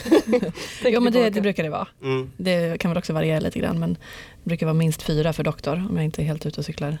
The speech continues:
Speaker 3: Nej, men det
Speaker 1: i
Speaker 3: kan
Speaker 1: alla
Speaker 3: nog stämma.
Speaker 1: områden.
Speaker 3: Jag
Speaker 1: Ja.
Speaker 3: faktiskt, jag vet faktiskt inte själv exakt. Jag vet ju att man, man liksom ska skriva några artiklar, men jag vet faktiskt inte hur många.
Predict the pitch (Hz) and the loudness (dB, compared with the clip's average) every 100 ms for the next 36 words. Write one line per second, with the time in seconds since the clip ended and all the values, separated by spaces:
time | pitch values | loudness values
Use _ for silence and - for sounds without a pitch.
0 | - - - - 143 147 160 151 151 151 | -12 -20 -16 0 2 4 4 4 2 2
1 | 143 135 151 143 156 160 151 151 165 151 | 4 2 2 4 4 4 2 0 2 2
2 | - 120 - 117 117 147 120 113 - 127 | 0 -8 -8 -10 -6 -2 -2 -4 -6 -6
3 | 123 - 123 127 143 127 131 123 - 120 | -6 -6 -4 2 2 2 -2 -4 -4 -6
4 | 113 113 _ _ _ - 117 117 117 - | -6 -14 _ _ _ -10 -8 -6 -6 -8
5 | 113 110 - - 113 107 - _ _ _ | -8 -4 -4 -2 -4 -4 -12 _ _ _
6 | - - 117 117 110 110 117 127 - 104 | -14 -6 -2 -2 -4 -6 -6 -6 -6 -6
7 | 135 135 127 - 123 127 117 117 120 | -2 -2 -2 -6 -10 -10 -10 -12 -12